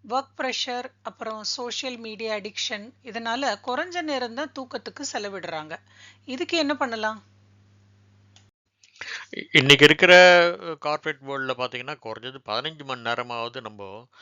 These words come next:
Speaker 2: வேலை செய்ய வேண்டிய கட்டாயத்துல, அ, மக்கள் இருக்கிறாங்க. அ, நீங்க எவ்வளவு நேரம் வேலை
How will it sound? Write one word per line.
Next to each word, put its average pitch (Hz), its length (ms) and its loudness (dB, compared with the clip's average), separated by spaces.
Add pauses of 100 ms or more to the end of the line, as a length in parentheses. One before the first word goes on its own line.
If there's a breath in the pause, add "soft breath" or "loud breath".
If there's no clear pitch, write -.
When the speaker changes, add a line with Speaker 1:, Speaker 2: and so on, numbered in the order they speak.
(160 loud breath)
Speaker 2:
வேலை 117 260 -4
செய்ய 117 220 -12
வேண்டிய 101 260 -14
கட்டாயத்துல, 101 560 -10 (340)
அ, - 220 -12
மக்கள் 190 280 -6
இருக்கிறாங்க. 101 400 -8 (420 loud breath)
அ, 151 160 -2
நீங்க 175 340 -6
எவ்வளவு 185 400 -6
நேரம் 190 280 -4
வேலை 151 180 -8